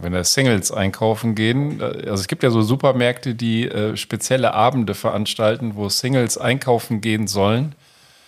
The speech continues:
damit sie auf andere Singles treffen. Die machen dann quasi nur für Singles auf und dann können die sich da an der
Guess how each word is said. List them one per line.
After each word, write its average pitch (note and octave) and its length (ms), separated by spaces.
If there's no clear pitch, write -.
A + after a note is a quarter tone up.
damit A2+ 260
sie B2 180
auf A#2 320
andere C3+ 380
Singles G#2 580
treffen. B2 500
Die A2 100
machen A2+ 200
dann A2+ 120
quasi A2 280
nur A#2+ 140
für A#2 140
Singles A#2 540
auf F2+ 420
und - 140
dann G#2+ 180
können A#2+ 260
die A2+ 320
sich G#2+ 240
da G2+ 240
an G2+ 140
der G#2 420